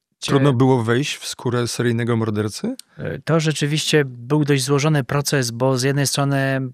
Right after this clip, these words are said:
Speaker 1: tutaj wielki ukłon w kierunku Marcina Koszałki, wybitnego polskiego operatora, myślę też, no,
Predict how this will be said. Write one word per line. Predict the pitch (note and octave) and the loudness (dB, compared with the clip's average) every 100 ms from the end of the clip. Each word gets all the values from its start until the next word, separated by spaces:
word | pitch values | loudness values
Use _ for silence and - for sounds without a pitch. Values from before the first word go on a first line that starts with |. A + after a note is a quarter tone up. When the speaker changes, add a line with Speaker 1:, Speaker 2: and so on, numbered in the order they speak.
| _ | _
Speaker 1:
tutaj | C#3 C3+ B2+ B2+ | -2 0 2 2
wielki | B2 C#3 C#3 - | 2 2 0 0
ukłon | D3 C#3+ C3+ C3 | -2 0 0 0
w | |
kierunku | - C3 B2+ C3 C3 | 0 0 2 2 2
Marcina | B2+ A2+ - A#2 | 2 2 0 0
Koszałki, | G#2+ A2 A2+ G#2+ - G2+ - - - - - - - _ | 0 0 0 -2 -2 -6 -8 -16 -18 -18 -18 -20 -20 _
wybitnego | A2+ C3 C#3 C3+ D3 C3+ | 0 2 2 2 0 0
polskiego | B2+ B2+ - B2+ B2+ | 0 -2 -2 0 0
operatora, | A#2+ B2 A#2 A#2 B2 A#2+ A2+ A2+ | 0 -2 -2 0 2 2 2 2
myślę | A2+ - A2+ | 0 -2 -2
też, | A2+ G#2+ - - A#2 | -2 0 0 0 0
no, | A#2 A2+ A2+ | 2 2 0